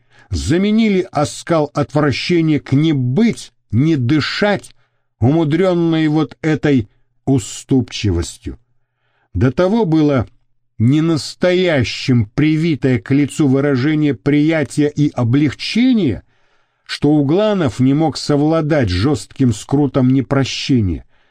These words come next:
гнева на такую подделку, словно Бадрик их всех обманул, уложив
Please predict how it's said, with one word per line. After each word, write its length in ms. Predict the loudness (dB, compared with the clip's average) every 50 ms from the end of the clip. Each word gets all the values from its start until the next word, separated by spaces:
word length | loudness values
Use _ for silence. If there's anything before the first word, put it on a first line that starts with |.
| _ _
гнева 760 | -2 0 0 2 2 0 2 2 0 0 0 0 0 0 0 0
на 180 | 0 0 0
такую 520 | -2 -4 -4 -2 0 0 2 2 2 0 -4 -6 -2
подделку, 880 | -2 0 0 0 0 0 0 0 0 0 0 -2 -4 -6 -10 -12 -12 _ _ _ _ _ _ _ -20 -16
словно 380 | -16 -4 0 0 2 2 2 0
Бадрик 640 | 0 0 0 0 0 0 0 0 2 0 0 2 0
их 180 | -2 -2 -2
всех 380 | -8 -6 -2 -2 -2 -2 -2 _
обманул, 760 | _ -4 -4 0 0 0 2 2 0 0 -2 -4 -6 -6 -8 -10 _ _ _ _ -6 -2
уложив 580 | 0 2 2 2 2 2 2 0 0 -2 -4